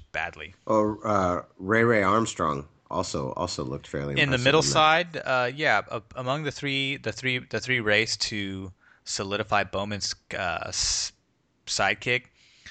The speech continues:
Speaker 1: it's between Hodges, Wilhoit, Armstrong. Hodges, Hodges is okay. Um,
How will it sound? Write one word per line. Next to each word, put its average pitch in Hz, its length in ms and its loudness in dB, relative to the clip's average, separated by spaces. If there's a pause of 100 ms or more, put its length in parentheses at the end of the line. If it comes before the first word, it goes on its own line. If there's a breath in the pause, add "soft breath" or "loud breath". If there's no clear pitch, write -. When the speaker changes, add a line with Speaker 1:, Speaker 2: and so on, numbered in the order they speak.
(280 loud breath)
Speaker 1:
it's 104 140 -6
between 110 320 4
Hodges, 110 500 2
Wilhoit, 104 460 -2
Armstrong. 90 480 -6
Hodges, 175 680 0
Hodges 220 380 0
is 127 120 -2
okay. 120 580 0 (100)
Um, 120 500 -6